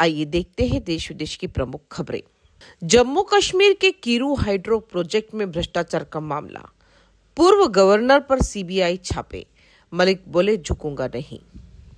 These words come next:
Netflix की इंद्राणी उनतीस तक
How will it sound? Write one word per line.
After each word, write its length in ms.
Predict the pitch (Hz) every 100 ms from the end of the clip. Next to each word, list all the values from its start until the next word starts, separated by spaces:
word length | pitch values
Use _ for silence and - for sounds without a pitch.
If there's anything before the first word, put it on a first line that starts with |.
| - _ _ _ 190 220
Netflix 560 | 277 - - 466 - -
की 120 | 392
इंद्राणी 640 | - 208 196 226 240 277 -
उनतीस 520 | 220 202 269 277 -
तक 140 | 247